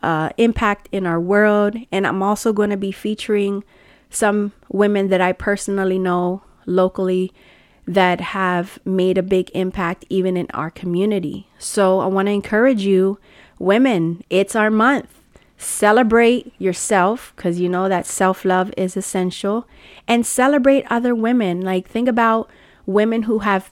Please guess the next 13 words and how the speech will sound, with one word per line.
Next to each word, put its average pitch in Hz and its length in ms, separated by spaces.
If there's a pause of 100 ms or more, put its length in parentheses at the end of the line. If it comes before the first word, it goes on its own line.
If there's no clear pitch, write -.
(200)
made 196 280
a 202 60
great 196 300
impact 190 480
in 185 80
your 170 100
life, 175 320
whether 175 300
it 165 40
was 165 240
teachers, 180 800
an 180 180
employer, 175 840